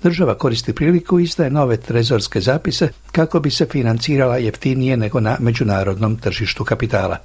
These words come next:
Oporba oštro kritizira slučaj u Rijeci kada je koncem rujna petnaestogodišnjak sa teškom invalidnošću umro u Riječkom centru za rehabilitaciju gdje je bio smješten. U ponedjeljak kreću preventivni zdravstveni pregledi za sve one koji unazad dvije godine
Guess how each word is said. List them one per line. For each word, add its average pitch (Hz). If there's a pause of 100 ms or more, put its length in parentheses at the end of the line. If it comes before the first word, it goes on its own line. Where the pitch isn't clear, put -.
(200)
Oporba 151
oštro 151
kritizira 117
slučaj 117
u 101
Rijeci 160
kada 127
je 120
koncem 120
rujna 143 (120)
petnaestogodišnjak 120
sa 113
teškom 127
invalidnošću 127 (160)
umro 147
u 143
Riječkom 117
centru 113
za 117
rehabilitaciju 123
gdje 139
je 123
bio 95
smješten. 95 (240)
U 127
ponedjeljak 123 (120)
kreću 147
preventivni 117
zdravstveni 107
pregledi 160
za 120
sve 160
one 151
koji 131
unazad 120
dvije 123
godine 151